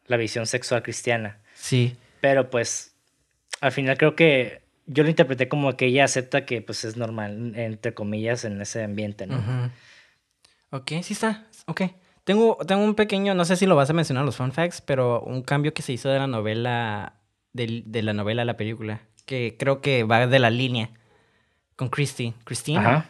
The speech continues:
Speaker 2: eh, que ella, no, en el libro no es su pe-, no es su, no es su hija, es una, es una exnovia o una friend zone girl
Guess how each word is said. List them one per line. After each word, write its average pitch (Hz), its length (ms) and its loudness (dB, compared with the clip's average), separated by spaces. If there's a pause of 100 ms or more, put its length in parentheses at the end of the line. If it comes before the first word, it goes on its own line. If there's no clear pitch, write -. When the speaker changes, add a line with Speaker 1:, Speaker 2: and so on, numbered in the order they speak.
(120)
Speaker 2:
eh, 127 180 0
que 139 220 -2
ella, 151 920 4
no, 175 360 4
en 165 140 4
el 147 100 6
libro 175 220 6
no 180 120 4
es 165 80 2
su 185 120 -4
pe-, 143 300 -2
no 143 100 0
es 143 80 0
su, 135 560 -2
no 127 120 -2
es 135 60 -2
su 156 80 0
hija, 151 340 -2
es 135 200 -6
una, 139 500 0 (840)
es 131 160 -4
una 151 320 4
exnovia 135 540 0
o 117 80 0
una 131 220 -2
friend 135 540 0
zone 135 360 -2
girl 120 240 0